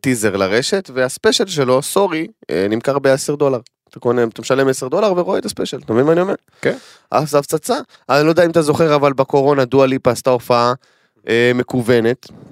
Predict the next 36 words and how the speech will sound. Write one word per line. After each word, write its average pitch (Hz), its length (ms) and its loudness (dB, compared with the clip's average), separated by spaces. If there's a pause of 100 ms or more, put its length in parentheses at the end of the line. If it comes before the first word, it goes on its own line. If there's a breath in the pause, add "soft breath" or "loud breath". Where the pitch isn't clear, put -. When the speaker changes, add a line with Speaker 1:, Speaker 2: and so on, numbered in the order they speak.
(180)
Speaker 1:
מה 110 100 0
שנקרא, 113 420 -2 (140)
באינטרנט, 113 720 0
כי 107 120 0
אז 98 160 -2
לא 104 100 2
היה 101 340 2
ממש, 107 280 -2
בשיא - 200 -4
של 151 120 0
הקורונה, 104 320 0
אלפיים 113 240 0
עשרים. 113 300 -4 (1300 loud breath)
כל 131 160 4
אחד 131 220 0
ש-, - 80 -2
אה, 110 200 2
משלם, 113 440 0
אה, 107 200 2 (180)
אה, 98 340 -2
מה 110 100 -2
זה 113 100 0
היה? 95 260 2
משלם, 107 400 -2
אה, 104 40 2 (480)
חמש 120 560 0
או 107 60 4
עשר 127 240 0
דולר, 170 320 4 (120)
ויכול 110 240 2
לראות 120 220 2
הופעת 120 320 -2
לייב 113 440 2
של 101 380 -2
דואה 113 220 2
ליפה, 110 280 -2